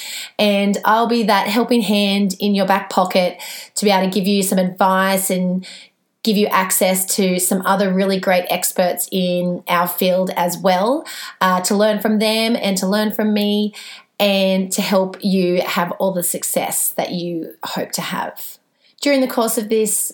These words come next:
podcast, I'll be interviewing other successful gym owners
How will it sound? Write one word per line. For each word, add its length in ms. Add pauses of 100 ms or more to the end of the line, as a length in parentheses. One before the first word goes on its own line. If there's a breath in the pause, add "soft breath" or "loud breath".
podcast, 680 (120)
I'll 160
be 200
interviewing 720
other 320
successful 560
gym 240
owners 480